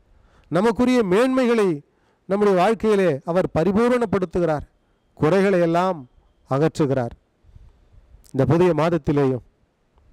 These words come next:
நம்முடைய குறைகள், நம்முடைய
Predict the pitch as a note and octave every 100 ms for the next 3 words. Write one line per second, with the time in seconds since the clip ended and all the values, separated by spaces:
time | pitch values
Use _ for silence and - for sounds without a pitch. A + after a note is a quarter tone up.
0 | - - - _ _ _ _ _ _ _
1 | B2+ D3 D3+ C#3+ F3 F#3+ E3+ C3+ - _
2 | _ _ _ C3 D#3